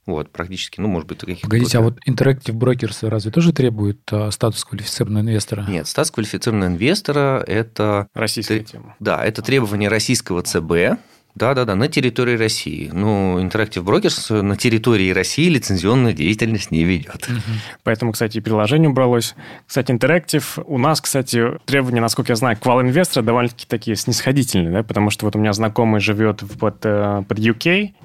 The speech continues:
Speaker 3: когда открывал Interactive, он сказал, что если хотите, э,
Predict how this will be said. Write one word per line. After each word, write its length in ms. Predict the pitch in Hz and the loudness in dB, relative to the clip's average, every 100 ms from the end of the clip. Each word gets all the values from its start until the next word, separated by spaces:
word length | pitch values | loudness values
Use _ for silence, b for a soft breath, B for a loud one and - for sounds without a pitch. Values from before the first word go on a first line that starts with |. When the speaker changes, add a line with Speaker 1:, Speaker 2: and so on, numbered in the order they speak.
| - | -4
Speaker 3:
когда 140 | 113 | 0
открывал 340 | 113 - 120 113 | 0 2 2 4
Interactive, 440 | 110 156 180 113 | 2 0 0 -4
он 80 | 104 | -8
сказал, 220 | - 104 | -2 -2
что 160 | 98 117 | 0 -4
если 120 | - | -2
хотите, 360 | 113 117 110 110 107 | 0 -2 0 0 2
э, 380 | 107 107 110 | 2 0 -2